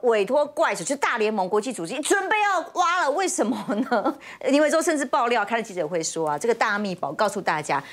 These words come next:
聚佳营造这家公司跟监造厂商爱一康都是惯犯。因为为什么？他们所谓的惯犯是说有两个特色哦，追加预算。统包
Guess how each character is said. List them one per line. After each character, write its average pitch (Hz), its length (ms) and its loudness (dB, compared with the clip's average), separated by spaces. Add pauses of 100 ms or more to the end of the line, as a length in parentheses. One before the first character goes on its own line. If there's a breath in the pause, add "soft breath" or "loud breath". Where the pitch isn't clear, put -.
(140 loud breath)
聚 311 220 0
佳 214 240 0
营 160 180 -6
造 165 220 0
这 185 160 0
家 175 180 0
公 160 200 -8
司 165 140 -4
跟 196 280 0
监 311 280 2
造 277 240 2
厂 156 240 -6
商 190 220 0 (240 loud breath)
爱 349 140 2
一 226 160 -2
康 202 360 -4
都 226 160 4
是 220 80 -2
惯 185 240 -2
犯。 175 240 -2 (120)
因 302 80 2
为 277 100 4
为 262 100 4
什 196 140 -2
么？ 139 100 -6
他 233 120 -2
们 254 80 0
所 - 120 0
谓 202 60 4
的 233 80 4
惯 247 180 0
犯 247 140 0
是 240 80 -4
说 240 180 2
有 233 80 6
两 175 140 2
个 156 80 -8
特 220 220 0
色 175 200 0
哦， 156 140 0 (340 loud breath)
追 277 200 2
加 262 240 0
预 262 120 -2
算。 165 380 -2 (200)
统 202 340 2
包 302 300 2